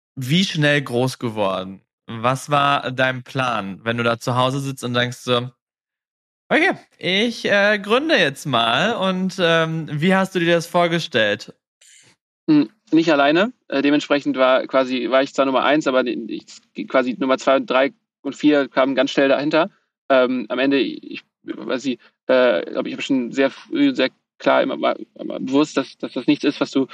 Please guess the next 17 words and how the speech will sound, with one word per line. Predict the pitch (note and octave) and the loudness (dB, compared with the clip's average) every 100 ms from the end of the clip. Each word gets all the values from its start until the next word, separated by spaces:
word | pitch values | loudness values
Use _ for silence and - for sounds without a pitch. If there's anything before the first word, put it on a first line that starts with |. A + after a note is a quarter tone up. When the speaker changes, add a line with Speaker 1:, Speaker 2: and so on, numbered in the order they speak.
| - - _ | -12 -16 _
Speaker 2:
äh, | C3 C3 A#2+ - - | 4 4 2 -4 -8
was | C#3 | -4
du | C#3+ | 2
mal | B2+ | 4
eben | D3 C#3+ | 4 4
so | C#3 D3 | 4 2
quasi | - C3+ C3 B2+ _ _ _ | 2 0 0 -2 _ _ _
machst, | C3+ F#3 - | 0 0 0
sondern | C#3+ C3+ - - - | 0 0 -4 -8 -2
A, | C3+ | 0
was, | C#3 C3+ - | 2 0 -2
worauf | C3 C3 | -4 -4
du | |
dich | C3+ | -6
die | C#3 | -4
nächsten | C#3 - C#3+ | -4 -4 -6
zehn | - C#3 | -2 -2